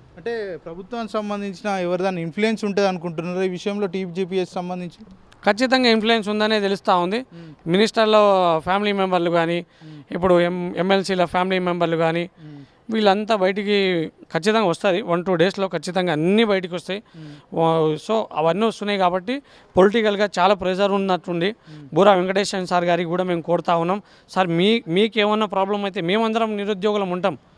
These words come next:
Speaker 1: మ్మ్.
Speaker 2: మా తరపున ఉండండి. మీకు ఏ పొలిటికల్ లీడర్ ఇన్‌ఫ్లుయెన్స్ చేసినా,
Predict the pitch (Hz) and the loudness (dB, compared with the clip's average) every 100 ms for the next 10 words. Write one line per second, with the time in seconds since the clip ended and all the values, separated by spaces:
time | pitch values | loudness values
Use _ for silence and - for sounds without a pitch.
0 | - 135 127 147 196 214 247 233 240 220 | -20 -18 -4 2 4 4 2 2 0 0
1 | 202 190 185 139 - - - 175 220 175 | 0 0 -2 -2 -10 -20 -2 2 2 2
2 | 185 240 233 240 240 240 226 220 214 202 | 2 2 2 2 2 2 2 2 2 0
3 | 208 220 220 202 196 196 185 | 0 0 0 -2 -2 0 -2